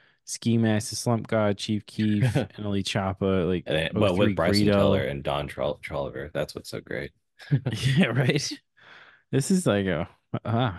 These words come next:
Speaker 1: I don't know if I wanna go this last day just for, I don't know, there'd probably be some heads up in there you don't wanna fuck with. But, uh,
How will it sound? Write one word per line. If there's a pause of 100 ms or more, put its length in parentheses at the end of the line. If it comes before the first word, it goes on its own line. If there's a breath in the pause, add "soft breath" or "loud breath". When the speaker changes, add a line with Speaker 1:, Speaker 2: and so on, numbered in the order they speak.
Speaker 1:
I
don't
know
if
I
wanna
go
this
last
day
just
for, (1600)
I
don't
know,
there'd
probably
be
some
heads
up
in
there
you
don't
wanna
fuck
with. (280)
But,
uh,